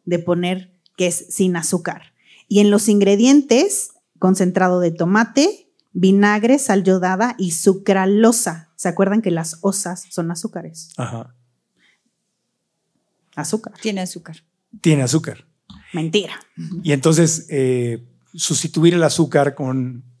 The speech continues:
Speaker 2: Splenda, con sacarina, con todas estas cosas,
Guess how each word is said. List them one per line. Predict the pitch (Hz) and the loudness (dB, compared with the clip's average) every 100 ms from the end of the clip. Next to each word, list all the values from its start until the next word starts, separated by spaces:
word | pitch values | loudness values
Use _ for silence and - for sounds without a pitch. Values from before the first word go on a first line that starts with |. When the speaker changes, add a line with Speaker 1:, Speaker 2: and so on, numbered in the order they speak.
| _ _ _ _ _ _ | _ _ _ _ _ _
Speaker 2:
Splenda, | - - 156 143 139 139 127 127 127 123 120 120 | -6 -2 2 2 2 0 0 -2 -2 -2 -4 -6
con | 127 123 | -4 -4
sacarina, | 120 127 131 127 135 135 127 123 123 123 120 123 117 120 | -2 -4 -4 -2 -2 -2 -2 -2 -4 -4 -4 -4 -6 -8
con | 120 120 | -8 -4
todas | 131 123 | -4 -4
estas | - - | -6 -8
cosas, | - 127 127 120 - | -6 -6 -6 -8 -14